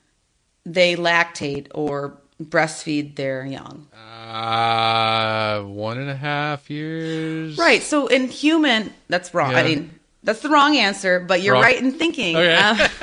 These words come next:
Speaker 1: <laughs> humans,
Speaker 2: One and a half,
Speaker 1: th-,
Speaker 2: two
Speaker 1: thank-,
Speaker 2: years?
Speaker 1: thanks for,
Speaker 2: Yeah.
Speaker 1: thanks for playing. Yes. Uh, uh,
Speaker 2: Yeah,
Speaker 1: no,
Speaker 2: yeah.
Speaker 1: um, the answer is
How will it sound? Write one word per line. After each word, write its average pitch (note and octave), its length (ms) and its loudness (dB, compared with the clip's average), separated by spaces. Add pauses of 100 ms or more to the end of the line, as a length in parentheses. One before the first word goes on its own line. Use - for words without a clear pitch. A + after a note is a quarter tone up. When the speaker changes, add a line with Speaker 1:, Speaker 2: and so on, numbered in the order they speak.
(460)
Speaker 1:
<laughs> D#4 500 -6
humans, C4+ 640 0
Speaker 2:
One A3+ 80 -2
and D3 80 -6
a D3+ 40 -4
half, D3+ 100 -6
Speaker 1:
th-, - 0 -
Speaker 2:
two C#4 60 2
Speaker 1:
thank-, D4 100 4
Speaker 2:
years? F#3 200 -4
Speaker 1:
thanks C4 160 -2
for, C4 100 -4
Speaker 2:
Yeah. - 60 -6
Speaker 1:
thanks C4 180 0
for D4+ 80 -4
playing. F3 400 -2
Yes. D3+ 320 -6
Uh, D#3+ 260 2 (400)
uh, D3 500 2
Speaker 2:
Yeah, C#3+ 300 2
Speaker 1:
no, A3 420 0
Speaker 2:
yeah. F3 320 -2
Speaker 1:
um, D#3+ 260 -10 (640)
the A3 240 -6
answer C#4+ 420 -2
is E3+ 280 -4